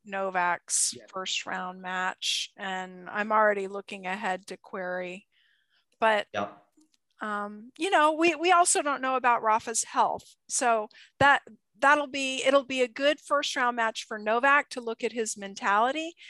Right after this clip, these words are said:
Speaker 1: and it'll be a good first round match for Rafa to look at his health.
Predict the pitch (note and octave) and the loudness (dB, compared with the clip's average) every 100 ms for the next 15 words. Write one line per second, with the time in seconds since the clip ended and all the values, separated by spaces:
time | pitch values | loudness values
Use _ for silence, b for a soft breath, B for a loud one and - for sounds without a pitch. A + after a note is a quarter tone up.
0 | B - A3+ A3+ A3 A3 G#3+ A#3 A3+ - | B -6 -2 -2 0 0 2 0 -2 -4
1 | A#3 A#3+ - A3 G#3 G#3 G#3 - - - | -6 -4 -2 -2 -2 0 -2 -2 -6 -6
2 | G#3+ G3+ G#3 G3+ - G3+ F#3+ F#3+ G3 - | -8 -2 0 0 0 -4 -4 -6 -8 -4
3 | F3+ G#3 G3 F3+ F3+ - G#2 - - | -6 -4 -6 -6 -6 -4 -4 -4 -12